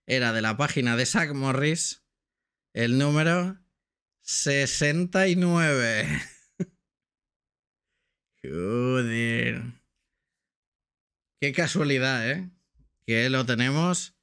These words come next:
aquí, que es con, eh, Kelly Kapowski. Salvados por la Campana, ya tocó. Así que lo podré pegar aquí. Y se acabó <laughs> por fin esta pesadilla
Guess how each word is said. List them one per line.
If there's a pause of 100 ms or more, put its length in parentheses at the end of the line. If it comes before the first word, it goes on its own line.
(760)
aquí,
que
es
con,
eh,
Kelly
Kapowski. (680)
Salvados
por
la
Campana,
ya
tocó. (1900)
Así
que
lo
podré
pegar
aquí. (1080)
Y
se
acabó
<laughs>
por
fin
esta
pesadilla